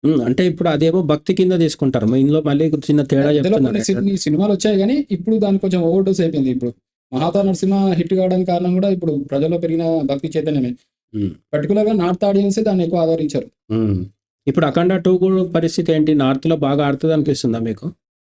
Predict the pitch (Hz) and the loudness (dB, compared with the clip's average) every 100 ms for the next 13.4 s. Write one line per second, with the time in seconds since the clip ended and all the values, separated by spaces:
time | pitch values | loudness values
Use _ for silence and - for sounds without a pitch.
0 | _ _ _ - 139 147 208 208 196 175 | _ _ _ -6 -4 -2 0 0 -2 -2
1 | 165 185 190 208 165 - _ 131 143 185 | -2 -2 0 0 -2 -6 _ 0 2 2
2 | 170 170 170 202 190 170 175 175 190 175 | 2 0 2 0 0 0 -2 0 0 0
3 | 156 127 - _ - 160 131 104 147 147 | 0 -2 -6 _ -4 0 2 2 0 2
4 | 139 120 196 226 220 180 175 170 - _ | 0 0 -2 0 0 0 0 -2 -6 _
5 | - 110 98 165 165 170 175 220 226 170 | -4 -2 0 0 -2 -2 -2 0 0 0
6 | 185 185 185 180 170 170 175 175 156 143 | 0 0 0 0 0 0 -2 0 2 2
7 | 135 143 - _ _ - - 151 151 151 | 2 -2 -12 _ _ -8 -2 2 2 2
8 | 156 151 _ _ - 143 143 139 131 131 | 0 -4 _ _ -4 -2 0 0 0 0
9 | - 113 120 110 113 151 160 165 160 160 | 0 -2 0 0 -2 0 0 0 -2 -6
10 | 156 143 147 151 156 151 165 196 196 _ | -4 0 0 0 -2 -2 -2 -2 -4 _
11 | _ - 135 - 127 170 170 151 143 - | _ -16 -12 -6 -2 0 2 2 0 -2
12 | _ _ - 98 127 156 175 165 160 170 | _ _ -6 -4 0 0 0 -2 -4 0
13 | 151 151 135 | 0 2 0